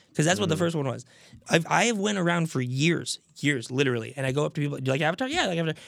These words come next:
Speaker 1: "All right, name more than two characters." And I look at them, and they go, "Jake Sully."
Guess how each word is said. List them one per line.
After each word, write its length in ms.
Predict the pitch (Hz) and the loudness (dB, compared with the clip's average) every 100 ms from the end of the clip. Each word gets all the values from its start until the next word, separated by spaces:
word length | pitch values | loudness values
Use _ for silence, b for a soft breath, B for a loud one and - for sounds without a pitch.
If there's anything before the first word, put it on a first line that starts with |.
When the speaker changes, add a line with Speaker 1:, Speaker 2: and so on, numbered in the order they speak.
| B | B
Speaker 1:
"All 60 | 156 | -2
right, 80 | 139 | 0
name 200 | 135 143 | 2 2
more 160 | 139 131 | 2 0
than 100 | 127 | 0
two 160 | 135 | 0
characters." 480 | 113 123 123 - - _ _ _ _ _ _ _ _ _ _ _ _ _ | 0 -4 -6 -14 -20 _ _ _ _ _ _ _ _ _ _ _ _ _
And 100 | - | 0
I 80 | 127 | 2
look 220 | 127 131 | 2 0
at 100 | 147 | 0
them, 320 | 156 180 208 196 | 0 2 0 -2
and 120 | 139 | 0
they 60 | 135 | 2
go, 160 | 131 127 | 0 0
"Jake 260 | 123 170 | 0 0
Sully." 420 | - 160 175 202 | 2 0 0 -2